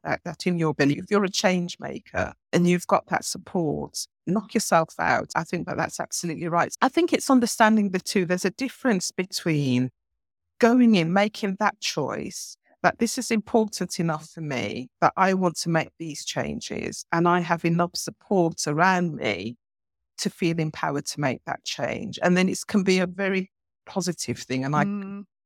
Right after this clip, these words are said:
Speaker 1: I thoroughly enjoyed my time shaking things up in those early days. But I think it's very, very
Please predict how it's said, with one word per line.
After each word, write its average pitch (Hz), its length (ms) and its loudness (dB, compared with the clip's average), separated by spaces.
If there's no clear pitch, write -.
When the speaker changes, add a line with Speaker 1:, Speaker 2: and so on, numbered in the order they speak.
Speaker 1:
I 190 40 -4
thoroughly 196 400 6
enjoyed 143 560 -2
my 156 240 4
time 139 520 -4
shaking 160 400 -2
things 143 300 -4
up 135 200 -2
in 151 180 2
those 147 300 0
early 139 280 -6
days. 139 540 -6
But 190 100 4
I 208 80 6
think 247 240 4
it's - 160 0
very, 208 360 2
very 185 600 0